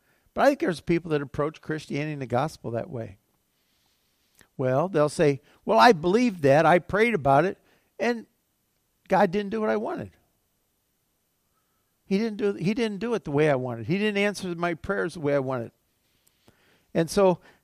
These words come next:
for a while, they may look like they're really becoming a Christian or they really made a decision.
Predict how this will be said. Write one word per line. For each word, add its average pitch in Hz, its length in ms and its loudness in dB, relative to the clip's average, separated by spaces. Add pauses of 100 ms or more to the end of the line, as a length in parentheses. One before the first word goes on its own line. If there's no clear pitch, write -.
for 196 140 2
a 170 80 6
while, 196 400 8
they 180 160 8
may 180 220 0
look 156 280 0 (320)
like 147 260 2
they're 143 160 0
really 156 460 0 (880)
becoming 156 380 -2
a 156 60 -4
Christian 165 560 -4
or 135 100 -4
they 113 100 -2
really 147 260 -2
made 151 200 -2
a 151 80 -2
decision. 165 580 -6